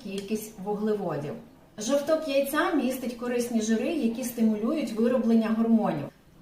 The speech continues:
Такі гормони відповідають за почуття ситості. Таким чином, яйце —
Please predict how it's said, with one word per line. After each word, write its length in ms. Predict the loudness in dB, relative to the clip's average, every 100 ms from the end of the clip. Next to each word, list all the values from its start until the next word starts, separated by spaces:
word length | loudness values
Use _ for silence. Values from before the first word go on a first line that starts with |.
| -20 -6
Такі 300 | -4 0 2
гормони 500 | 4 4 4 4 2
відповідають 840 | 0 0 0 2 4 4 2 0
за 260 | 0 0 0
почуття 380 | -2 -4 -4 -4
ситості. 640 | -4 -4 -4 -6 -10 -14 -16 -20 -18 -6
Таким 340 | -4 -2 -4
чином, 400 | -2 -2 0 0
яйце — 640 | 0 -2 -4 -4 0 0